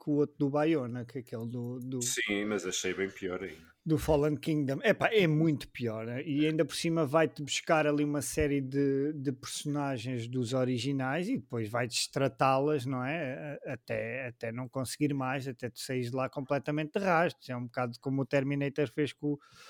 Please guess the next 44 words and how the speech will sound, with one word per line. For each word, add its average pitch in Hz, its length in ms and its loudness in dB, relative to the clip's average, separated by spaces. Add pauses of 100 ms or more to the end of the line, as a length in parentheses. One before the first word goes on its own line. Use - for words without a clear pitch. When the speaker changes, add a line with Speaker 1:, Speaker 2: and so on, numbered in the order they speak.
(180)
Speaker 1:
com 156 220 4 (120)
o, 165 160 -6
o 147 120 2
último 151 320 2
Terminator 151 520 2
fez 151 240 0
logo 151 320 6
nos 143 140 4
minutos 156 340 2
iniciais 156 480 0
com - 120 -8
o 156 40 0
John 175 220 0
Connor, 185 420 0
não 123 180 -4
é? 131 120 -4
Uma 131 180 -4
coisa 135 380 -4
de, 139 300 -6 (340)
de 165 140 2
não 180 200 4
respeitar 180 640 2
minimamente 180 920 -2 (100)
Speaker 2:
E 151 140 4
é 143 40 6 (220)
Speaker 1:
o 123 80 8
Speaker 2:
pena. - 20 0
Speaker 1:
que 123 120 6
é 214 60 8
que - 120 -4
representam 208 600 6
aquelas 220 280 4
personagens, 190 760 -2
não 131 100 -2
é? 131 160 -2
O 143 160 2
Speaker 2:
E 127 160 2
é 151 80 6
Speaker 1:
doutor 139 60 2
Grant 170 600 0
e 135 380 -2 (100)
Speaker 2:
Sim, - 300 -10
sem 95 220 -8
dúvida. 82 360 -12